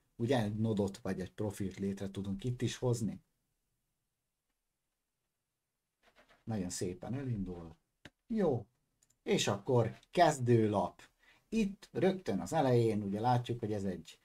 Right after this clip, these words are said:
privát és biztonságos, nyílt forrású, decentralizált kommunikációt nyújtó szolgáltatás.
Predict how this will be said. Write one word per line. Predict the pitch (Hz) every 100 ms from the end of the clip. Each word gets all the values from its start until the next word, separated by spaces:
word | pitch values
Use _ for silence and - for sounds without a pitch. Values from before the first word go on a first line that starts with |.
| _
privát | 131 139 131 120 113
és | 101
biztonságos, | 98 120 - 113 104 - 110 101 101 101 -
nyílt | 147 131
forrású, | 123 117 110 - 98 98
decentralizált | 127 123 110 98 98 117 120 113 107 104
kommunikációt | 127 120 104 98 92 92 - 90 90
nyújtó | 90 90 82
szolgáltatás. | - 101 143 160 120 107 101 92 - -